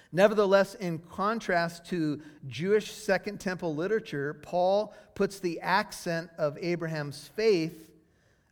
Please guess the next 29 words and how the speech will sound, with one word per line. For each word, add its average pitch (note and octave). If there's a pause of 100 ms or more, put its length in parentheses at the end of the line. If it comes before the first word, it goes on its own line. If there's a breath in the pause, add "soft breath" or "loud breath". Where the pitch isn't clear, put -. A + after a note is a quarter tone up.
above F3 (100)
Abraham's D3+
works. D#3+ (360)
It D#3+
is G#3+
true D3 (260 loud breath)
that F3
Abraham F#3+
received F#3+
the F#3+
sign F#3+
of F3+
circumcision F#3 (180 loud breath)
fourteen F#3+
years G3
later. G3 (240 loud breath)
It G3
is C#4
true F#3+
that G#3
Abraham G#3+
went G3
up A3
on G3
Mount G#3+
Moriah G3+
in G3
Genesis G#3
twenty-two, G#3+